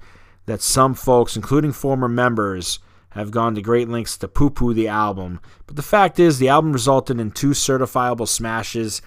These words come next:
in the Machine Head Live arsenal with Cath-, with Catharsis and Beyond the Pale. Here were some of the chart positions. Catharsis debuts at number three in Germany,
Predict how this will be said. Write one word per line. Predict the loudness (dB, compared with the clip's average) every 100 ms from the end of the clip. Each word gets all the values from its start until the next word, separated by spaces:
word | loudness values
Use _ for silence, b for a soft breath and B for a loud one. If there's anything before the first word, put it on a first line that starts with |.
| b b b
in | -12 -10
the | -10
Machine | -10 -10 -8 -6
Head | -6 -4
Live | -4 -2 -4
arsenal | -6 -6 -4 -4 -4 -6
with | -8 -10
Cath-, | -8 -6 -6 _ _
with | -8 -8
Catharsis | -10 0 2 4 2 0 0 -4 b b b
and | -8 -6
Beyond | -2 0 0 0
the |
Pale. | 0 2 0 -4 -12 -20 -20 _ -20 _ -20 b b b b b b b b
Here | 4 6
were | 6
some | 4 2 2
of |
the | 0
chart | 0 6 6 8
positions. | 6 6 0 -4 -8 -10 -10 -12 -14 _ _ _ -16
Catharsis | -2 2 2 2 0 -2
debuts | 0 0 0 -4
at | -6
number | -6 -6
three | -6 -4
in | -4
Germany, | 0 2 4 2 0 -2